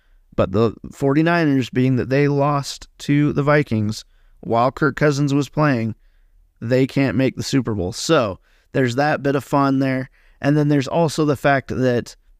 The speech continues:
and it was not long ago, it was like a month or two ago, Cam Newton was on some podcast and talked about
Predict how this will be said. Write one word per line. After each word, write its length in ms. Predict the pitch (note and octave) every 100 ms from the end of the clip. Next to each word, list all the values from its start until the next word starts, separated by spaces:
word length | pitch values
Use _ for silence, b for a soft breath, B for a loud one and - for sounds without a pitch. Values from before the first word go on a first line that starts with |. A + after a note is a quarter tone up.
| _ _
and 300 | - C3+ B2+
it 60 | B2
was 160 | C3 B2+
not 200 | D#3+ A#2
long 280 | C#3+ D3
ago, 460 | C#3+ C3 C3+ C3+ C3
it 60 | A#2+
was 140 | B2
like 140 | C3
a 40 | A#2
month 320 | B2 C#3 C3+
or 100 | B2+
two 220 | - C3
ago, 360 | B2 A#2+ A#2+ A#2+ _ _ _ _
Cam 300 | D#3 C#3+ C3+
Newton 480 | D3 C#3+ C3+ C3+ B2
was 140 | B2
on 240 | B2 B2+ A#2+
some 300 | - B2+ A2+
podcast 880 | - C3 B2+ - B2 A#2+ A2 -
and 160 | - A#2+
talked 320 | C#3 B2 A2+
about 400 | C3 A#2+ A#2 A2+